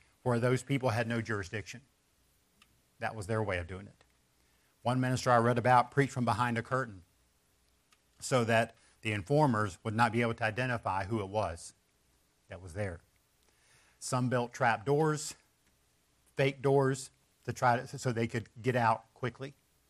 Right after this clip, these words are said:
We know that between sixteen eighty-two and sixteen eighty-six, in London alone, just in London,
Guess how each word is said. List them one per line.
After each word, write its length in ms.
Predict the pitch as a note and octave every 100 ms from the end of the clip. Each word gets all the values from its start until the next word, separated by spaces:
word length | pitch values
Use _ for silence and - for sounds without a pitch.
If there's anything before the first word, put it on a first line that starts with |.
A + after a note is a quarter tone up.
| _ _ _ _ _ _ _ - _ _ _ _ _ _ _ _ -
We 140 | C3+
know 300 | C#3+ E3 F3
that 140 | D3+
between 340 | C#3 - C#3+ B2+
sixteen 500 | - E3+ - F3 E3+
eighty-two 560 | D#3 D#3 D#3 D#3+ E3 D#3+
and 140 | B2
sixteen 460 | - D3+ - D3+ D3+
eighty-six, 720 | C#3 C3+ A#2+ - C#3 A2 C3
in 200 | B2 C#3
London 460 | D#3+ E3+ E3+ E3 -
alone, 520 | C3 D#3 C#3+ F#2+ F2
just 220 | B2 -
in 120 | D#3+
London, 520 | D#3+ D3+ A2+ F#2+ G#2